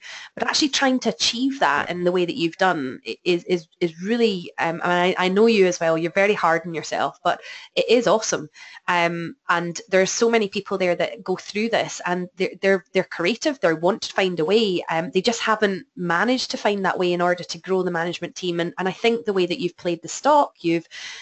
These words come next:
Speaker 1: you know, instead of just simple things of, "Right, if I'm gonna go to the bank and I'm gonna pay them anyway, well, I might as well pay my staff," you know, and you get the benefit of it.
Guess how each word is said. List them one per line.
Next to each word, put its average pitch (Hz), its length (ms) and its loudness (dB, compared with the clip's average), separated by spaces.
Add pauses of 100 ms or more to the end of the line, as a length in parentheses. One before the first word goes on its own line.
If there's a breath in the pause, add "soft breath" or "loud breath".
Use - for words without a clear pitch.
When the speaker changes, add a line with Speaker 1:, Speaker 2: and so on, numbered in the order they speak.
Speaker 1:
you 196 120 4
know, 190 80 6
instead 254 400 2
of 269 80 2
just - 180 -4
simple 330 300 2
things 208 340 0
of, 180 100 4 (260 loud breath)
"Right, 185 120 4
if 175 80 -2
I'm 311 100 4
gonna 330 140 4
go 240 80 0
to 202 120 -8
the 170 120 -8
bank 156 320 2
and 175 80 -6
I'm 170 60 -4
gonna 240 140 0
pay 214 200 -2
them 165 240 2
anyway, 165 480 0
well, 247 120 4
I 269 40 6
might 381 160 4
as 392 100 0
well 156 100 0
pay - 180 -10
my 131 100 -8
staff," - 720 -4
you 202 120 2
know, 220 120 6
and 208 120 2
you 202 60 0
get 196 160 0
the - 60 -6
benefit 185 360 0
of 175 140 0
it. 175 100 2